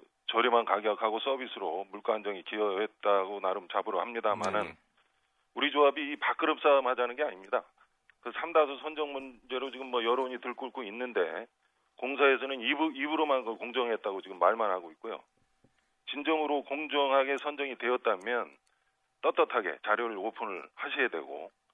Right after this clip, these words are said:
Speaker 1: 이 부분에 대해서 우리 조합은 진실을 알고 싶고 공정한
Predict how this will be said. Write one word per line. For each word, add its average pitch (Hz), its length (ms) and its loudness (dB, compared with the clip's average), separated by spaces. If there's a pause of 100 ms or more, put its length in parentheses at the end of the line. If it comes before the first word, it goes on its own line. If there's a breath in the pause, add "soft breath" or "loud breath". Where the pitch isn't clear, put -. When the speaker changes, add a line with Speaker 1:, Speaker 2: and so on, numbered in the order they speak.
(500)
Speaker 1:
이 117 180 -6
부분에 120 300 0
대해서 113 260 0
우리 113 200 -4
조합은 117 360 2
진실을 127 560 0 (180)
알고 113 320 2
싶고 - 260 -6
공정한 123 520 0